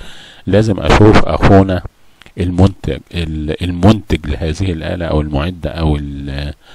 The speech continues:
أو اللي احنا بنقول عليها التجهيزات، بشوف هو كاتب ايه، ايه تعليمات، ايه التعليمات الصيانة الوقائية الخاصة بهذا المنتج. يبقى التقيد بتعليمات المنتج المتعلقة بأعمال الصيانة والتشغيل.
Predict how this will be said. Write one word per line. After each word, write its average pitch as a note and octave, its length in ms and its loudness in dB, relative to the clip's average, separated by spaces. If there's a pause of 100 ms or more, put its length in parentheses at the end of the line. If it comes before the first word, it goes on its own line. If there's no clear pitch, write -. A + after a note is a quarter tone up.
(520)
أو F2+ 200 8
اللي E2+ 180 0
احنا - 180 -2
بنقول D#2 320 4
عليها D#2 640 -6
التجهيزات، D#2 960 2 (600)
بشوف - 400 6
هو G#2+ 380 0 (120)
كاتب G#2+ 320 -2
ايه، F#2 240 -2
ايه A#2+ 160 0
تعليمات، F2+ 480 -6 (240)
ايه A2+ 80 -8
التعليمات F2 600 -8 (300)
الصيانة F2+ 640 -4
الوقائية D#2+ 460 0
الخاصة - 400 4
بهذا D#2+ 340 -4
المنتج. - 360 -8 (120)
يبقى - 160 -4
التقيد G#2 380 4
بتعليمات D#2+ 640 0
المنتج F2+ 600 -4 (840)
المتعلقة F2 640 2
بأعمال D2+ 360 -4
الصيانة D#2 380 0
والتشغيل. - 460 -8